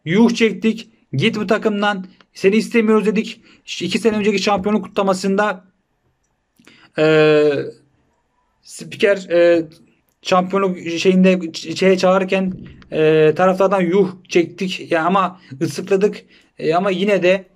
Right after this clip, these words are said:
yüzsüz, bildiğiniz yüzsüz yani. Gitmedi, gitmedi ama en sonunda gitti tabii. E, parasını alıp da öyle gitti tabii. Maalesef kazancını kazandı. Diğer futbolcu Leo Franco arkadaşlar. Bu da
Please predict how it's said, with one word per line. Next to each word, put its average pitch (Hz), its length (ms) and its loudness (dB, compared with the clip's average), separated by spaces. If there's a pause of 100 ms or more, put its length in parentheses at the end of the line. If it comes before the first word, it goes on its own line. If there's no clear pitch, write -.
(360)
yüzsüz, 185 680 -2
bildiğiniz 185 480 0
yüzsüz 175 500 -2
yani. 143 400 -4 (140)
Gitmedi, 170 420 -2
gitmedi 185 360 -2
ama 190 160 0
en 190 60 2
sonunda 170 260 -2
gitti 175 240 -4
tabii. 180 380 0 (380)
E, 151 440 0 (460)
parasını 180 460 0
alıp 180 160 -4
da 185 60 4
öyle 175 160 4
gitti 139 200 -2
tabii. 151 460 0
Maalesef 160 460 -2 (640)
kazancını 147 460 -2
kazandı. 165 580 -2 (280)
Diğer 233 220 4
futbolcu 220 500 0
Leo 233 160 6
Franco 214 380 -2
arkadaşlar. 190 540 -2
Bu 214 100 0
da 139 240 -2